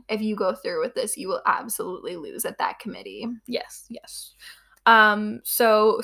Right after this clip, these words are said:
Speaker 2: through these proposals, um, Zara actually drunkenly resubmits her plan for Nebula Land, which is actually, I believe,
Speaker 1: She
Speaker 2: the
Speaker 1: doesn't
Speaker 2: most
Speaker 1: resubmit it.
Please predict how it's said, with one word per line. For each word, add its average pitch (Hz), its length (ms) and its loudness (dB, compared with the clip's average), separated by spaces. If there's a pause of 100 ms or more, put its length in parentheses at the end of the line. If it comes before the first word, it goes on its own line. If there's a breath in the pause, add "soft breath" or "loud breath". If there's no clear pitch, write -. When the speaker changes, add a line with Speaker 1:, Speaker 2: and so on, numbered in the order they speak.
(100)
Speaker 2:
through 302 180 -2
these 349 220 -2
proposals, 202 840 -6 (120)
um, 202 640 -6
Zara 208 400 0
actually 208 460 -6
drunkenly 196 720 -6
resubmits 196 560 -8
her 269 160 0
plan 196 320 -8
for 185 420 -8
Nebula 180 380 -8
Land, 175 260 -8
which 208 200 -6
is 214 80 -10
actually, 294 480 -6
I 220 100 2
believe, 208 320 0
Speaker 1:
She 208 120 -4
Speaker 2:
the 202 100 4
Speaker 1:
doesn't 190 120 0 (100)
Speaker 2:
most 208 100 -8
Speaker 1:
resubmit - 500 -6
it. - 80 -14